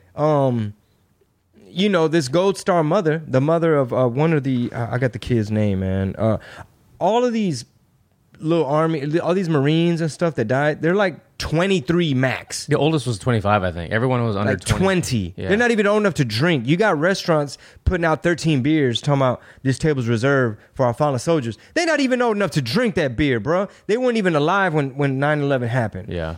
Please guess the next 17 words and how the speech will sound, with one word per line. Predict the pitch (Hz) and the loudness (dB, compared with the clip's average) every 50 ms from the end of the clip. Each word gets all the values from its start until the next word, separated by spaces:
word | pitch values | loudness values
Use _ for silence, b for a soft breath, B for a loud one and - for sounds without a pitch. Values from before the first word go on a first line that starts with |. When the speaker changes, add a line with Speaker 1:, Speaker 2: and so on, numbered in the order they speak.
| - _ | -12 _
Speaker 1:
Some | - - 185 165 135 | -4 0 0 2 2
bullshit. | 131 190 196 185 151 127 - - 135 120 101 - b b b b b - | 2 2 2 2 0 0 -2 0 0 0 -2 -4 b b b b b -2
Um, | 135 135 139 135 131 123 113 - - - | 0 0 2 2 0 -2 -4 -8 -14 -12
now | 143 143 160 175 | -6 -2 0 0
you | 180 185 | 0 0
got | 180 196 185 151 | 0 0 0 0
the | - 127 | -2 -2
Gold | 107 156 170 175 156 | 0 0 0 0 0
Star | - - 160 156 143 | -2 0 0 2 2
mother. | 139 147 156 139 117 117 139 139 - _ _ | 2 2 0 2 0 0 -2 -4 -8 _ _
Here, | - 120 113 | -4 -2 0
her, | 117 120 - - | 0 -2 -2 -2
her | 110 120 127 | -2 0 0
name | 127 131 147 151 131 | 2 2 2 2 4
is | 117 113 110 113 - b b b b b b b - | 4 2 2 0 -2 b b b b b b b -10
Shauna | - - - - 139 143 147 151 151 151 147 143 131 _ _ _ _ | -6 -4 -2 0 2 2 2 2 2 0 0 -4 -6 _ _ _ _
Chapel, | - - 151 151 139 131 - 101 90 87 | -4 -2 0 0 0 0 -2 -4 -4 -6